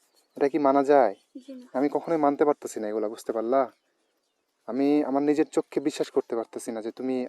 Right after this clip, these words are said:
Speaker 1: আজকে এই পর্যায়ে। ধরো, তোমার জন্য, শোনো, এদিকে আসো। তোমার আম্মুকে যা বলবা, ঠিক আছে?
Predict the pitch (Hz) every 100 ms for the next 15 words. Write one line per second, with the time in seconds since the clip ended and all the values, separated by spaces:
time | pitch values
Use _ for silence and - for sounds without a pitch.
0 | - - - 123 113 - _ _ 151 151
1 | 135 117 107 104 _ _ _ _ _ _
2 | _ 131 113 - _ _ _ _ _ 151
3 | 156 165 175 165 175 147 139 151 131 123
4 | 113 _ - 151 180 165 165 170 175 151
5 | 156 147 131 143 147 185 175